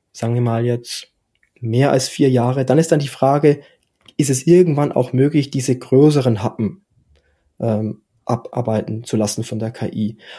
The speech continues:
Und das ist völlig spekulativ. Ja, also bin ich ganz bei dir, das ist nicht sicher, ob wir jemals dahin kommen, dass ich sage, eine User Story und setz die einfach mal um. Aber der Trend dahin ist klar und für mich ist auch klar, selbst wenn wir da wären, dass die K I die User Story umsetzen kann,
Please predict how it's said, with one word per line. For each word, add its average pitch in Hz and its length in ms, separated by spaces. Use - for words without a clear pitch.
Und 127 520
das 147 180
ist 170 140
völlig - 440
spekulativ. 107 720
Ja, 123 140
also 131 140
bin 127 100
ich 123 60
ganz 127 200
bei 117 140
dir, 147 160
das 139 160
ist 131 120
nicht 123 140
sicher, 165 380
ob 131 240
wir 127 180
jemals 131 320
dahin 143 260
kommen, 131 220
dass 117 140
ich 123 80
sage, 117 140
eine 113 100
User 135 220
Story 123 360
und 117 420
setz - 260
die 123 80
einfach 117 140
mal 123 120
um. 202 260
Aber 123 520
der 120 100
Trend 147 320
dahin 170 180
ist 170 200
klar 151 400
und 127 160
für 139 80
mich 156 120
ist 147 120
auch 160 200
klar, 156 200
selbst 131 500
wenn 185 220
wir 190 100
da 113 240
wären, 135 440
dass 127 180
die 127 120
K 131 140
I 165 180
die 151 100
User 139 80
Story 131 220
umsetzen 127 400
kann, 147 240